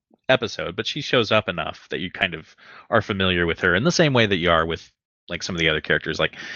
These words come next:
Harry Kim and Voyager, or, um, you know, some of the other ensigns floating around in the other series. Uh, I, I think they treated her,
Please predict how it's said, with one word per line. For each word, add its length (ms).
Harry 240
Kim 180
and 100
Voyager, 640
or, 580
um, 680
you 100
know, 100
some 160
of 60
the 120
other 160
ensigns 600
floating 280
around 280
in 80
the 80
other 140
series. 500
Uh, 680
I, 480
I 100
think 180
they 100
treated 360
her, 340